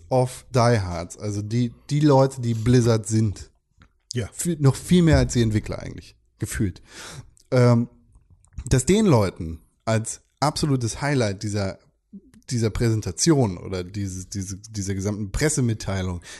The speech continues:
Speaker 1: des gesamten Wochenendes, das wirklich nur für Blizzard-Spiele gemacht ist, nicht ein vollwertiges neues Spiel und auch wenn's nur ein Logo ist, das eingeblendet wird,
Speaker 2: Wir hatten das Thema.
Speaker 1: gezeigt wird,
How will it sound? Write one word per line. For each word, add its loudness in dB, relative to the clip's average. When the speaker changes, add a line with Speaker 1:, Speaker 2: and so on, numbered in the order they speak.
Speaker 1:
des -6
gesamten -2
Wochenendes, -2
das -6
wirklich -2
nur 4
für 0
Blizzard-Spiele 2
gemacht -2
ist, -14
nicht 2
ein 0
vollwertiges 2
neues 0
Spiel 2
und -4
auch -10
wenn's -4
nur -4
ein -6
Logo 4
ist, -8
das -10
eingeblendet -12
wird, -10
Speaker 2:
Wir 4
hatten 0
das -2
Thema. -2
Speaker 1:
gezeigt -6
wird, -4